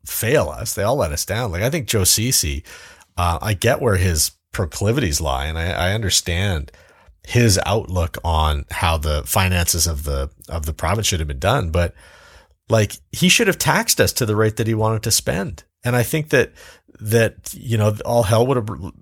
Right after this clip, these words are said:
broken loose the same way it did in this last election. They were gonna lose anyway, but the least he could have done was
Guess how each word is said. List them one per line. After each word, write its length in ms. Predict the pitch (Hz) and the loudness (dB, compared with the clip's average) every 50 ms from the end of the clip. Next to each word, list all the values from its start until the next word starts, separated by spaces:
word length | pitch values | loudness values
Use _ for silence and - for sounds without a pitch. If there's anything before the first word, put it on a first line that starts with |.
| _ - - | _ -20 -6
broken 360 | - 120 117 104 - 120 101 101 | 2 2 2 4 4 0 0 2
loose 200 | 117 127 - - | 2 0 0 0
the 100 | - 107 | 0 0
same 240 | - 123 107 107 | 2 2 2 0
way 160 | 107 107 101 95 | 0 0 0 -2
it 100 | 80 76 | -2 0
did 160 | 107 113 131 | 0 0 0
in 100 | 117 92 | 0 0
this 120 | 87 - | 0 0
last 280 | 104 98 98 - - 98 | 2 0 0 0 -2 -4
election. 400 | 85 85 107 131 - - 92 85 | -2 0 0 0 0 -2 -4 -4
They 60 | 90 | -4
were 80 | 90 87 | -4 -4
gonna 140 | 107 110 | -4 -2
lose 240 | 107 101 98 90 78 | -2 -2 -2 -2 -2
anyway, 400 | 80 92 143 180 139 82 80 82 | -2 -2 -2 -4 -4 -4 -4 -6
but 200 | 80 87 90 - _ - - - - - - _ - | -4 -4 -6 -6 _ -14 -20 -20 -20 -20 -18 _ -2
the 100 | 123 117 | 0 2
least 240 | 123 156 185 - - | 2 2 2 0 -2
he 80 | 175 | -2
could 160 | - - 110 95 | -2 0 0 0
have 120 | 87 73 | 0 -2
done 260 | 87 95 123 156 131 | -2 -2 0 0 -2
was 300 | 82 76 71 73 - - | -4 -4 -4 -4 -6 -6